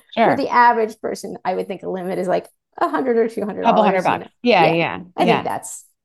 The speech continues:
Speaker 1: Yeah.
Speaker 2: Um, if you can do that and have a good time,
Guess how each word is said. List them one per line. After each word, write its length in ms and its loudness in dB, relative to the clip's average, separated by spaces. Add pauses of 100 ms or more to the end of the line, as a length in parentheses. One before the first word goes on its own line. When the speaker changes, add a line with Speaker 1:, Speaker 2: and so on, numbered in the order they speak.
(180)
Speaker 1:
Yeah. 320 2 (560)
Speaker 2:
Um, 240 0
if 120 0
you 180 4
can 140 -2
do 140 -2
that 140 -4
and 80 -12
have 180 -6
a 60 -2
good 220 -6
time, 500 -8